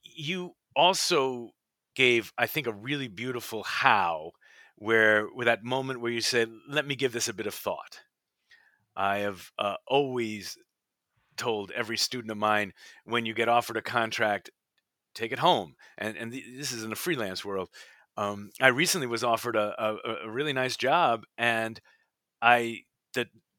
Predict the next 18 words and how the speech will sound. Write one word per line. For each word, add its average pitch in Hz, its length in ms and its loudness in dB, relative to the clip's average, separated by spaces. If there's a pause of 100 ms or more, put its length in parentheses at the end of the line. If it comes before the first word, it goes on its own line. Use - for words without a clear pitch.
I, 127 180 0 (800)
it, 131 140 -6 (100)
it 147 60 -6
was 143 180 -4
with 147 120 -4
someone 180 240 0
I 156 40 6
was 151 120 0
pretty 208 180 -6
sure - 140 4
I 147 60 10
was 139 160 2
not 147 140 6
gonna 147 120 -2
work 190 200 0
with, 120 160 -2
but 120 100 2
I, 120 120 4